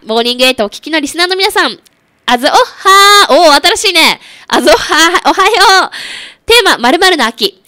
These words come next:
そりゃ、駐車場の空き家ね。あ、そりゃ、駐車場の空き、空き家ね。いや、それはちゃ-、違うでしょ。空き違いですね、それはね。えー、なんでやねん。紅葉の秋かな。京都の嵐山の紅葉が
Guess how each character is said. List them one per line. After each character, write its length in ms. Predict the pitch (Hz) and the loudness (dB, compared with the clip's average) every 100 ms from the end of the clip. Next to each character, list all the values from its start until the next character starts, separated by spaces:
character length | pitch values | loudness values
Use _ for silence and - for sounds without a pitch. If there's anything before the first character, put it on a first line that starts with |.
| _ _ _ | _ _ _
そ 160 | - 247 | -2 2
り 80 | |
ゃ、 140 | 247 254 | 2 0
駐 180 | - 285 | -2 0
車 160 | 370 | 0
場 160 | 359 359 | 0 0
の 240 | 359 330 - - | 0 -2 -6 -8
空 100 | 240 | -4
き 120 | 339 | 0
家 100 | 339 | 0
ね。 280 | 349 330 - _ _ | 2 0 -2 _ _
あ、 140 | 196 - _ | -10 -10 _
そ 160 | - | -2
り 60 | 330 | 2
ゃ、 140 | 370 | 2
駐 180 | 370 339 427 | 2 2 4
車 120 | 466 453 | 4 2
場 180 | 466 427 | 2 2
の 80 | |
空 100 | 349 | 0
き、 160 | 427 - _ _ | -4 -10 _ _
空 100 | - | -6
き 100 | 403 | -2
家 100 | 277 | -2
ね。 200 | 226 180 - _ - | 0 -6 -6 _ -10
い 60 | |
や、 100 | 185 - _ | -10 -12 _
そ 140 | - | -2
れ 80 | 440 | 0
は 40 | |
ち 140 | 466 370 | 0 -2
ゃ-、 40 | |
違 460 | 320 294 - 330 349 | -4 -8 -4 -2 -2
う 40 | |
で 80 | 247 | -2
し 100 | - | -6
ょ。 80 | 165 _ _ _ _ | -10 _ _ _ _
空 120 | 233 | -8
き 240 | - 370 403 | -4 -4 -2
違 180 | 262 | -4
い 20 | 147 | -6
で 60 | |
す 80 | - | -10
ね、 80 | 185 | -14
そ 140 | - | -12
れ 80 | 165 | -10
は 80 | 180 | -4
ね。 180 | 285 - - - _ - | -4 -4 -20 -20 _ -6
え 200 | 208 202 | -4 -4
ー、 180 | 214 | -4
な 120 | 220 269 | -6 0
ん 40 | |
で 80 | 494 | 0
や 60 | 403 | 2
ね 100 | 202 | -2
ん。 80 | - - - _ _ | -6 -20 -20 _ _
紅 200 | 381 403 | 0 2
葉 140 | 403 | 2
の 100 | 392 381 | 2 -2
秋 180 | - | -2
か 100 | - | -6
な。 420 | 269 294 320 330 339 339 _ _ | -2 0 0 0 -2 -6 _ _
京 200 | - 269 | 0 0
都 140 | 254 196 | 0 -6
の 100 | 147 | -6
嵐 320 | 208 269 370 | -6 -6 -4
山 220 | 349 330 | -2 -2
の 140 | 330 | -4
紅 320 | 320 311 311 311 | -4 -2 0 0
葉 280 | 311 302 | 0 -2
が 300 | 277 320 320 | 0 2 2